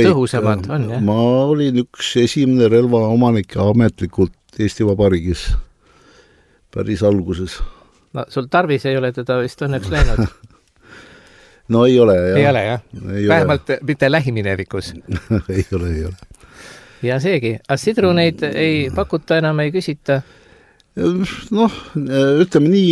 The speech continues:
Speaker 2: et, eh, nii ja naa ja, ja ütleme, sidrune puu küpseb.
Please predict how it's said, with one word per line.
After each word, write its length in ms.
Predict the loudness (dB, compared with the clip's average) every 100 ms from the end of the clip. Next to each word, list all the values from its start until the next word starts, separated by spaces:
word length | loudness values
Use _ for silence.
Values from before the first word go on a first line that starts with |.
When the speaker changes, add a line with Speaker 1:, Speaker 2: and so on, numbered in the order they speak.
| 4
Speaker 2:
et, 240 | 2 _
eh, 380 | 2 4 4 2
nii 140 | 2 2
ja 100 | 2 2
naa 520 | 4 4 2 0 -4 -4
ja, 280 | 0 0 2 0 -2 -6
ja 300 | -4 -2 0 0 -2 -2 -6 _ _ _ _ _ _ _ _ -20 -20 -18 -20 -12 -6
ütleme, 240 | -2 0
sidrune 480 | 2 4 4 6 4 2
puu 380 | 2 4 4 2 -2 -14 _ _
küpseb. 440 | -2 -2 -2 -4